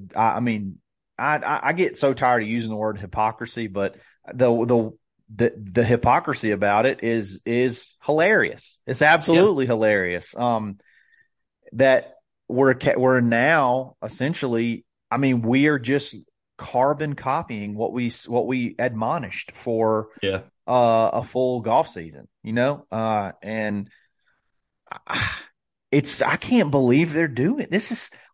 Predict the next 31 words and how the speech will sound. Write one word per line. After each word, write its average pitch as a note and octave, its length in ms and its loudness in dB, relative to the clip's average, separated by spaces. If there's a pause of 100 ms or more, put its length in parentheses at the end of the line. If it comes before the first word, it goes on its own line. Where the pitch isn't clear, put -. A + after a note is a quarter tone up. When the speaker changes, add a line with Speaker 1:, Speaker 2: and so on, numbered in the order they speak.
Speaker 2:
I B2+ 140 2
can't A#2+ 260 0
either. G#2+ 200 4
Speaker 1:
When G#4+ 220 2
can F#4+ 220 -4
there F4+ 160 2
be B3 240 0
a, F#3 40 2
when A3+ 220 0
is A#3 140 -2
there A3+ 100 0
gonna G#3 220 0
be G3 140 -2
a C#3 60 0
win? A2 560 -8
When E3+ 220 2
Speaker 2:
How A3+ 160 6
Speaker 1:
is, - 40 4
will - 80 6
Speaker 2:
does F#3 100 6
Speaker 1:
the D#3 120 0
P F#3 160 0
G D3+ 220 0
A C#3+ 140 2
get C3 160 0
a A#2+ 40 0
win A#2 360 -4
out G2 160 -6
of F2 40 -10
this F2 200 -12
thing? C#2 320 -14